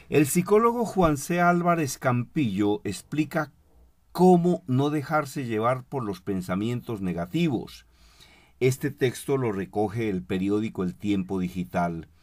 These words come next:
Para el psicólogo es importante entrenar la mente con el objetivo de llenarla de pensamientos que nos ayuden a seguir adelante. María Jesús Rivas, de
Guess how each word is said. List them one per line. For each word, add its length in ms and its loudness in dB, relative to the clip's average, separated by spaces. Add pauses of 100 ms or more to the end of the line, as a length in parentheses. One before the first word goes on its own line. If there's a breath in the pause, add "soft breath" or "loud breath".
(580 soft breath)
Para 200 6
el 120 0
psicólogo 920 0
es 240 0
importante 840 -2
entrenar 540 -2
la 200 -2
mente 520 0
con 180 -2
el 100 -2
objetivo 600 -2
de 100 0
llenarla 460 -2
de 100 -2
pensamientos 840 -4
que 120 -4
nos 200 -4
ayuden 560 -4
a 140 -6
seguir 360 -6
adelante. 760 -2 (1600 soft breath)
María 800 4
Jesús 800 0
Rivas, 800 2 (160)
de 400 0